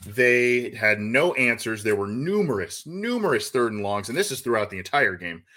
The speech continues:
Third and longs given up. Noah Brown, wide receiver Noah Brown, zero answers for that guy.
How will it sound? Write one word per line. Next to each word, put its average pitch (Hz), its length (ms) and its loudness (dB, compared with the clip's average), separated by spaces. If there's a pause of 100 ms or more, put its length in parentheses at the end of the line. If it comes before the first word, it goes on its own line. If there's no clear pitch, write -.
(200)
Third 170 220 4
and 143 100 0
longs 127 400 4
given 110 300 2
up. 101 260 -2 (400)
Noah 160 420 4
Brown, 120 540 0 (640)
wide 202 220 2
receiver 160 360 -4
Noah 143 220 -2
Brown, 110 440 -2 (260)
zero 123 680 4
answers 98 640 -2
for 113 120 -8
that 120 260 0
guy. 76 300 -6